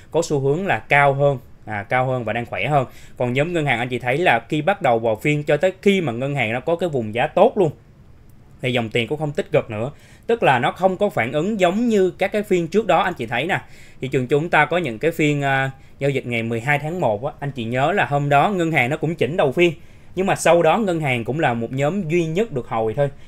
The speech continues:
Các nhóm khác thì vẫn tiếp tục lanh quanh cái vùng giá đỏ hoặc thậm chí là cuối phiên nó còn đỏ hơn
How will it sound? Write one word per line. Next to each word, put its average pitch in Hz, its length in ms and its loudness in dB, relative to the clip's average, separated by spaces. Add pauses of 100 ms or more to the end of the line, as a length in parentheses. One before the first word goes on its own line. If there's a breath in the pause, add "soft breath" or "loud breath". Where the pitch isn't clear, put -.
Các 170 160 0
nhóm 165 180 -2
khác 185 260 2
thì 131 80 -2
vẫn 113 240 -6
tiếp 185 220 -2
tục 113 180 -2 (120)
lanh 135 300 -2
quanh 131 240 0
cái 151 100 0
vùng 117 240 -4
giá 123 120 -2
đỏ - 120 -6
hoặc 135 200 -8
thậm 117 140 -8
chí 131 140 -2
là 147 240 -2 (320 loud breath)
cuối 165 180 2
phiên 139 200 0
nó 143 80 -2
còn 107 360 -4
đỏ 110 240 0
hơn 135 460 -2